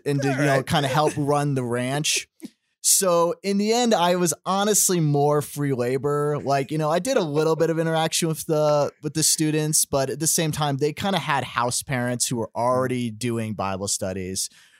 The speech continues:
Speaker 1: who already had a better relationship with them. So I ended up doing a lot of labor while the kids were at school. And then, um, like,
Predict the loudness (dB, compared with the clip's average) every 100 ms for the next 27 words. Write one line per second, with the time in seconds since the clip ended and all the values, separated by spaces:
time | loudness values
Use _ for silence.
0 | -6 -4 0 0 0 -2 -2 -2 -4 -4
1 | -4 -4 -4 -4 -6 -6 -6 -6 -4 -4
2 | -6 -10 -20 _ -4 0 2 2 -2 _
3 | _ -4 0 0 0 2 0 0 -2 -2
4 | 0 -2 -2 -6 -6 -4 0 0 0 0
5 | 0 -4 -4 -2 0 0 0 -2 -2 -2
6 | -4 -4 -2 -2 -2 -2 0 2 2 0
7 | -6 _ _ _ _ _ -14 -6 -2 0
8 | 0 -2 -2 -2 -4 -6 -8 _ _ _
9 | _ _ _ _ _ _ -4 -4